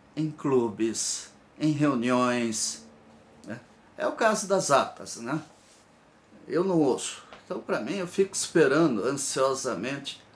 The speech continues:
a ata da última reunião. É uma pena quando ela chega tarde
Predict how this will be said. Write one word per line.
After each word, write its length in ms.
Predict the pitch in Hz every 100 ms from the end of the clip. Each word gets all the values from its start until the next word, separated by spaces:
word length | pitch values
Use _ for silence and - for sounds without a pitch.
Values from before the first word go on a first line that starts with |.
| - - - -
a 320 | 110 110 131
ata 240 | 135 -
da 180 | 95 113
última 500 | 117 117 113 113 101
reunião. 540 | 101 104 98 98 87 85
É 40 |
uma 220 | 240 254
pena 360 | 233 214 226 190
quando 260 | 196 170
ela 180 | 180 175
chega 380 | 170 175 160 175
tarde 400 | - 143 120 98